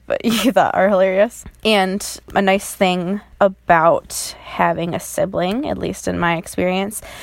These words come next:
is that you can kind of find funny stuff in most situations. Me and my sister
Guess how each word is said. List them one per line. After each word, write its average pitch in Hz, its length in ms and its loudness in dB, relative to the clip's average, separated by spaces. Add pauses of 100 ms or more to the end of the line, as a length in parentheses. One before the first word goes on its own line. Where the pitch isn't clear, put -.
(200)
is 233 220 -2
that 220 340 2
you 240 760 -6 (180)
can 226 500 -4 (120)
kind 233 320 -2
of 254 180 -2 (220)
find 196 520 0 (120)
funny 185 420 -2
stuff - 720 -2 (200)
in 170 460 -4 (480)
most 180 600 -4
situations. 202 1040 -6 (640)
Me 220 240 0
and 247 200 0
my 196 100 0
sister - 460 -2